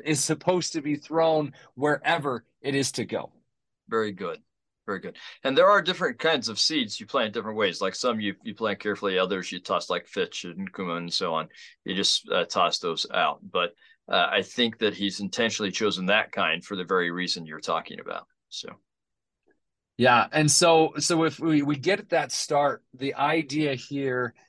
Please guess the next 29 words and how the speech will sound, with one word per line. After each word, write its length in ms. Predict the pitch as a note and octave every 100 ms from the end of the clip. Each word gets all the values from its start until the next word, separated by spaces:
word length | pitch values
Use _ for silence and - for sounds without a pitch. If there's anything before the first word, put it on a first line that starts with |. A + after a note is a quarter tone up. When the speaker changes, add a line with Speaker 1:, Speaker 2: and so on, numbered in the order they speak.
| _ -
Speaker 1:
um, 340 | C3 B2+ B2 C3
is 300 | C3 A#2+ -
that 320 | C3+ C3 - _ _ _ -
these 340 | C3+ F3 E3
teachings 1040 | - - A3 A3+ E3+ C#3 B2+ F3 G3 - - -
and 160 | D3+
the 100 | D3+
interpretation 760 | C#3+ D3+ F3 D#3+ - D3+ D3+ D3+
of 80 | B2+
these 220 | B2 -
teachings 520 | C3+ B2 C3 B2+ - - - _ -
are 320 | C#3+ E3 D#3+
intended 560 | C#3+ - D3 C#3 B2+ B2+
to 100 | B2+
go 180 | B2+
forth 400 | A#2 B2 A#2+ A2+ -
to 100 | A#2
the 100 | A2
whole 200 | A2+ G2+
world. 440 | G2 E2 - _ _ _ _ -
Speaker 2:
Yeah. 140 | D#2
Speaker 1:
Uh, 200 | A#2 B2
we're 160 | B2 D3
not 300 | D#3 F3 D#3
creating 520 | - D#3+ D#3+ D#3 D3
an 100 | C#3
in-group, 580 | D3+ D#3+ D#3 C3+ C#3+ -
out-group. 580 | C#3+ C3+ A#2 A2 G#2 F2 _ _ _ _ _ -
Um, 460 | C3 B2+ B2 A#2+